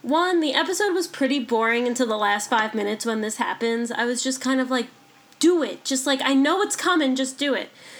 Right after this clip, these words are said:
Two, next week's the last episode, so it's gonna resolve and whatever. Three, which really bums me out, is that, like,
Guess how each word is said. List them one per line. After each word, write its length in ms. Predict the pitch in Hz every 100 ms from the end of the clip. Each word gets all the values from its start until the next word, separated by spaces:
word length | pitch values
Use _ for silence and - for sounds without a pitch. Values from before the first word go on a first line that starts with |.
| -
Two, 360 | - 403 427 427
next 260 | 330 330 320
week's 200 | 320 -
the 100 | 302
last 280 | 269 262 262
episode, 580 | 233 226 240 220 214 214
so 380 | 214 202 196
it's 200 | 196 233
gonna 200 | 302 311
resolve 640 | 302 277 220 202 - 202 285
and 160 | 196
whatever. 420 | 190 175 165 170 170 - - - -
Three, 580 | 330 427 359 269 254 - -
which 180 | 269
really 320 | 269 330 403 320
bums 260 | 302 277
me 160 | 262 233
out, 260 | 214 208 -
is 200 | 262 233
that, 240 | 269 254
like, 400 | 254 254 233 -